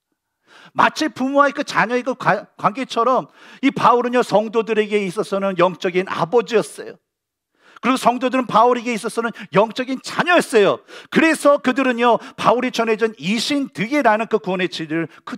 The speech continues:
누구보다도 잘 깊이 깨달아야 했고 또 그 누구보다도 진리 위에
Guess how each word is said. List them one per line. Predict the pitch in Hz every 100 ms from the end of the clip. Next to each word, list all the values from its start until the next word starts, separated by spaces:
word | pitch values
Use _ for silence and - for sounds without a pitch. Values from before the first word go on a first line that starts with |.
| -
누구보다도 | 117 - 254 254 247 214 214 214
잘 | - - 185 208 - - _ _
깊이 | - 196 - 247 220
깨달아야 | - 247 233 220 196 185 175 -
했고 | 214 - 202 185 _ _ _
또 | 330 320
그 | 320 339 208
누구보다도 | 151 208 294 254 185 170 180 - _
진리 | - 156 151
위에 | 127 120 117